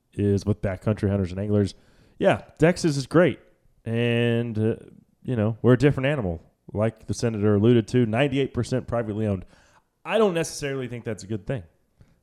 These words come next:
uh, because, uh, you know, I have a deer lease that I have to pay, what, twenty-five hundred, three thousand dollars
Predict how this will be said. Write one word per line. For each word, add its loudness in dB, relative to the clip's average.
uh, -2
because, -2
uh, -6
you -8
know, -6
I -6
have -8
a -4
deer 2
lease 2
that 0
I 0
have -4
to -10
pay, 0
what, -8
twenty-five -2
hundred, -2
three -2
thousand 0
dollars -2